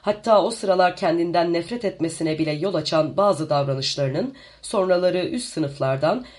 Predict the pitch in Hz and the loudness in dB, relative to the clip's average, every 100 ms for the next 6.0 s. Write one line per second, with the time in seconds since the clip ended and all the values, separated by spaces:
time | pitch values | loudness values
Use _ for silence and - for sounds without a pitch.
0 | - 202 - 202 190 175 170 269 262 214 | -12 -10 -6 -4 -2 -2 -2 -6 -2 0
1 | 185 170 170 180 - 160 160 165 190 147 | 0 0 -2 -2 0 2 2 0 0 0
2 | 135 135 135 131 156 240 - - - 202 | 0 -2 -4 -2 -2 -4 -8 -18 -2 0
3 | 202 208 196 185 208 202 165 165 165 - | 2 0 0 -2 2 2 2 0 -2 0
4 | 165 170 170 - - 214 214 170 214 165 | 0 0 -2 -8 -8 -8 -8 -6 -4 -4
5 | 143 139 147 139 139 151 180 175 185 - | -4 -4 -2 -2 -2 0 2 2 0 -6